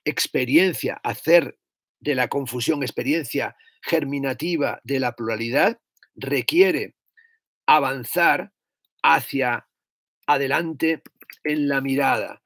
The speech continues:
saber que hoy somos confusión ante todo,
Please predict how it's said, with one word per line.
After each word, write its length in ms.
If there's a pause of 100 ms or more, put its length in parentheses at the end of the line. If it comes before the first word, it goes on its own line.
(140)
saber 580
que 220
hoy 300 (200)
somos 480
confusión 680
ante 200
todo, 400